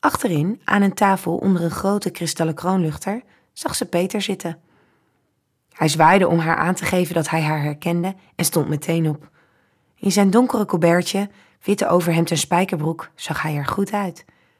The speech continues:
Moest ze hem zoenen of een hand geven? Het ging vanzelf, een hand en drie kussen. "Hoi,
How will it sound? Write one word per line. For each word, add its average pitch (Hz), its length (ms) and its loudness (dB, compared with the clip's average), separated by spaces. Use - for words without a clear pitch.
Moest - 200 -6
ze 156 120 -2
hem 147 140 2
zoenen 165 480 0
of 143 120 -8
een 147 80 0
hand 156 220 0
geven? 190 440 -4
Het 185 120 -2
ging 190 200 4
vanzelf, 151 640 -4
een 156 160 2
hand 180 320 2
en 156 160 -2
drie 170 220 -2
kussen. 147 420 -4
"Hoi, 294 480 6